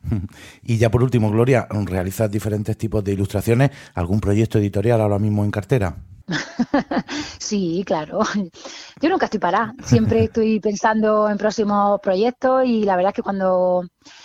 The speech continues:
Speaker 2: Esto es como los, los, los librillos de papel de fumar, que cuando tiras de unos te sale
Speaker 1: Sale
Speaker 2: otro.
Speaker 1: otro. <laughs>
Speaker 2: Y la verdad <laughs> que ahora estoy muy contenta, estoy muy contenta con mi nueva faceta de ilustradora.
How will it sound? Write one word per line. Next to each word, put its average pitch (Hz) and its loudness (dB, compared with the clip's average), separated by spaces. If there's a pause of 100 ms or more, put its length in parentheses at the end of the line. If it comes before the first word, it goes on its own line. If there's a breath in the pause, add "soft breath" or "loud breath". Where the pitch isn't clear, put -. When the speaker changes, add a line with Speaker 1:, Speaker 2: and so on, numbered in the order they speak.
Speaker 2:
Esto - -6
es - 2
como 233 0
los, 208 2
los, 202 -2
los 190 2
librillos 196 -2
de 196 0
papel 190 -2
de 185 -4
fumar, 175 -6
que 180 -6
cuando 180 -4
tiras 214 -2
de 233 -2
unos 247 0
te 190 -4
sale 170 -4
Speaker 1:
Sale 101 0
Speaker 2:
otro. 82 -8
Speaker 1:
otro. - 0
<laughs> - -
Speaker 2:
Y 214 0
la 202 0
verdad 214 0
<laughs> 202 -2
que 196 0
ahora 190 2
estoy 196 -6
muy 196 -6
contenta, 226 -4
estoy 208 -8
muy 190 -12
contenta 190 -8
con 185 -10
mi 185 -14
nueva 185 -10
faceta 185 -10
de 185 -6
ilustradora. 196 -6